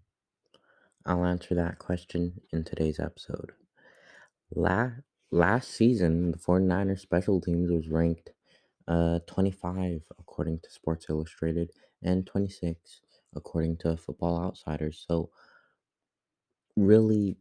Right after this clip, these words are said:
their special teams was ranked low, you know? It was bottom ten in the league. Uh, it, it wasn't,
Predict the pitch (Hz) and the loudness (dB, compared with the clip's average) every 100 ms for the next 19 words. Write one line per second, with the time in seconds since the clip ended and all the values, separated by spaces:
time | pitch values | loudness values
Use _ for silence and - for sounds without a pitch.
0 | - 104 110 - 113 - 98 - 90 87 | -2 0 0 -4 -6 -4 -6 -4 -4 -2
1 | - 87 80 78 76 80 _ - _ _ | 0 0 0 -4 -4 -8 _ -20 _ _
2 | _ _ _ _ _ _ _ _ _ _ | _ _ _ _ _ _ _ _ _ _
3 | 80 104 85 65 - _ 85 76 71 71 | 2 2 0 -6 -16 _ -6 -4 -4 -4
4 | 76 - 85 80 65 65 _ - 78 82 | -4 0 0 0 -8 -14 _ -6 -4 0
5 | 87 85 - 85 85 85 82 82 82 67 | 0 0 0 -2 0 0 -2 -2 -4 -6
6 | - - _ _ _ _ _ - 80 69 | -12 -20 _ _ _ _ _ -8 -4 -4
7 | 67 65 65 - _ _ _ _ - 80 | -4 -6 -10 -14 _ _ _ _ 0 2
8 | 50 - 82 - _ - 87 90 80 | 0 -4 -12 -18 _ -4 0 0 -2